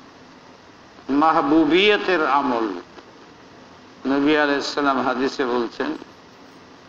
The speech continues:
এক সাহাবী জিজ্ঞাসা করছেন, "আইয়ুল আমাল আহাব ইলাল্লাহ?" সবচেয়ে আল্লাহর পছন্দের,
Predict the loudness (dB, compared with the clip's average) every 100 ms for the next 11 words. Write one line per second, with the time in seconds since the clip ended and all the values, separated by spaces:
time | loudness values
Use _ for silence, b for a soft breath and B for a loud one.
0 | -20 -20 -20 -20 -20 -20 -20 -18 -8 -8
1 | -8 -4 0 2 2 0 0 0 0 -2
2 | -4 -4 -6 -4 -6 -6 -8 -18 -20 -20
3 | -20 -20 -20 -20 -20 -20 -20 -20 -20 -20
4 | -20 -20 -20 -20 -20 -20 -20 -20 -20 -20
5 | -20 -20 -20 -20 -20 -20 -20 -4 -2 0
6 | 2 2 2 2 4 4 4 4 4 4
7 | 4 2 2 4 2 2 -2 -6 -10 -18
8 | -20 -4 2 2 2 2 2 2 0 -2
9 | -12 -20 -20 -20 -20 -20 -20 -20 -20 -20
10 | -20 -20 -20 -20 -20 -14 -4 -4 -4 0
11 | 0 2 0 2 4 4 2 0 -4 -4
12 | -2 -2 0 0 0 -2